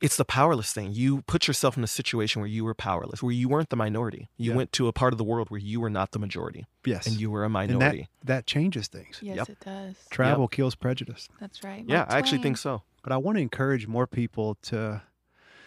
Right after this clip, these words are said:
Speaker 2: to have this conversation here. It feels important. Um, I feel a sense of, and I had no idea we were gonna do that. I didn't, had no idea I was, had planned to lean in. I think I would affirm you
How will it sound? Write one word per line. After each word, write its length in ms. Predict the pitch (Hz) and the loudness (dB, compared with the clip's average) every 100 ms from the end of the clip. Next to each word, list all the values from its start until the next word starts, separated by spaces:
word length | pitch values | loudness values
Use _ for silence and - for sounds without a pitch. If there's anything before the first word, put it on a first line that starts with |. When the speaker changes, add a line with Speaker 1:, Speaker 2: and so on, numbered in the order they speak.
| - - - - - - - - _ _ | -20 -20 -20 -20 -20 -20 -20 -20 _ _
Speaker 2:
to 120 | - 156 | 4 6
have 180 | 147 123 | 6 6
this 160 | 135 | 4
conversation 580 | - 131 120 113 110 110 | 4 2 2 0 -2 -2
here. 260 | 107 98 - - - - - - - _ - | -4 -6 -8 -10 -12 -18 -20 -20 -20 _ -4
It 100 | 135 | 0
feels 240 | 139 139 120 | 4 4 4
important. 520 | 110 127 120 120 - _ - | 2 2 2 2 -4 _ -10
Um, 440 | 127 120 120 117 107 - - _ _ _ _ _ - | -8 -6 -8 -10 -14 -20 -20 _ _ _ _ _ 4
I 240 | 135 160 | 6 6
feel 640 | 151 - - 131 127 123 | 2 -8 -6 0 2 2
a 60 | 110 | 0
sense 400 | - 131 120 - | 0 0 -2 -2
of, 240 | 120 117 113 | -2 -4 -2
and 80 | |
I 80 | 117 | -2
had 100 | 120 | 0
no 380 | 107 110 120 120 | -2 0 2 2
idea 280 | 110 110 110 | 2 0 -2
we 140 | 110 | -2
were 60 | 104 | -4
gonna 200 | 107 104 | -4 -4
do 140 | 107 | -4
that. 140 | 104 107 | -4 -2
I 100 | 117 | -4
didn't, 160 | 110 - | -4 -8
had 120 | - 113 | -4 -2
no 160 | 117 | 0
idea 260 | 117 110 107 | 0 0 -2
I 60 | 107 | -4
was, 140 | 113 _ _ | -6 _ _
had 140 | - 120 | -8 -2
planned 240 | 117 113 | 0 2
to 60 | 107 | 0
lean 240 | 110 110 | -2 0
in. 160 | 120 110 | 2 2
I 80 | 113 | 0
think 300 | - 113 110 _ - | 0 -4 -4 _ 0
I 140 | 123 | 2
would 260 | 127 117 110 _ _ - | 2 0 -4 _ _ -6
affirm 500 | 117 - 127 123 117 | -6 2 2 2 0
you 540 | 110 127 131 120 113 | 0 4 4 4 0